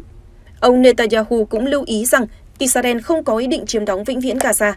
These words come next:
nhưng cho biết sẽ duy trì kiểm soát an ninh trong thời gian không xác định. Thuật ngữ này chưa được Israel làm rõ, nhưng ngoài vùng đệm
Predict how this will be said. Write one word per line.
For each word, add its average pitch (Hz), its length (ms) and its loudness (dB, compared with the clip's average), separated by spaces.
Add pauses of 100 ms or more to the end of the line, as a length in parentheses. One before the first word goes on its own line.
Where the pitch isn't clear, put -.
(360)
nhưng 330 160 4
cho 320 140 6
biết 359 220 0
sẽ - 180 -2
duy 269 220 -2
trì 254 220 -2
kiểm 208 220 0
soát 285 220 -4
an 247 140 -2
ninh 226 200 -2
trong 220 180 -4
thời 202 120 -2
gian 196 200 -4
không 202 160 -4
xác 240 140 -6
định. 208 160 2 (840)
Thuật - 120 6
ngữ 277 200 2
này 285 260 2
chưa 320 140 0
được 262 140 2
Israel 254 400 -2
làm 185 160 -4
rõ, 233 300 -2 (260)
nhưng 262 280 2
ngoài 220 180 4
vùng 208 200 -2
đệm 208 180 4